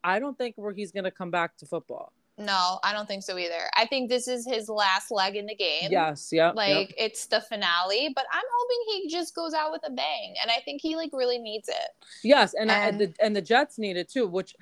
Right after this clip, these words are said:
Speaker 1: which
Speaker 2: Yes.
Speaker 1: that's why I feel like it's a good fit, but I don't know, like, the Jets are kind of like, you know, they changed their uniform, they're, it's a, it's a, they're in the growing stages,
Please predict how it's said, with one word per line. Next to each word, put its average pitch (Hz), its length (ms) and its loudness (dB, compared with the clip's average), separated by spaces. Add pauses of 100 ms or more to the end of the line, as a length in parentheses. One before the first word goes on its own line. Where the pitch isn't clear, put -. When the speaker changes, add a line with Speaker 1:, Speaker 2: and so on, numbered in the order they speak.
Speaker 1:
which 196 100 -2
Speaker 2:
Yes. 214 340 6
Speaker 1:
that's 262 260 8
why 269 160 8
I 233 60 4
feel 233 260 0
like 208 180 2
it's 208 160 -2
a 185 40 -4
good 185 340 -2
fit, 202 480 0
but 202 220 4
I 226 160 2
don't 277 180 0
know, 233 300 0
like, 202 360 0 (520)
the 226 120 -4
Jets 302 300 2
are 453 100 2
kind 311 300 2
of 277 120 0
like, 262 260 0
you 240 120 -2
know, 170 140 -4
they 170 140 -4
changed 175 420 -8
their 165 140 2
uniform, 233 1040 -2
they're, 165 320 2
it's 180 220 -2
a, - 120 -4
it's 202 140 -4
a, 196 100 0 (320)
they're 208 200 6
in 226 80 0
the 226 80 2
growing 214 480 6
stages, 156 800 -4